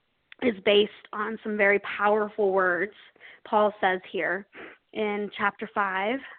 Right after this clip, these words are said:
verse seventeen. You guys forgive me, I've got the sniffles. I know you can hear me. I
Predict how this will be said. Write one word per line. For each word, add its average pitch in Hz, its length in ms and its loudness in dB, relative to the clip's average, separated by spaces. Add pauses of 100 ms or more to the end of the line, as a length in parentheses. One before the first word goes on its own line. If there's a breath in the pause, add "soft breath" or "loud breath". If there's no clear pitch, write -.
(120)
verse 202 240 -2 (240)
seventeen. 208 500 -4
You 208 60 -6
guys 208 160 2 (100)
forgive 208 220 -2
me, 214 140 4
I've 202 240 2
got 202 160 0
the 196 140 -4
sniffles. 202 400 2
I 208 60 2
know 208 80 0
you 208 180 2
can 208 100 -2
hear 208 200 -2
me. 196 240 -2
I 202 60 -2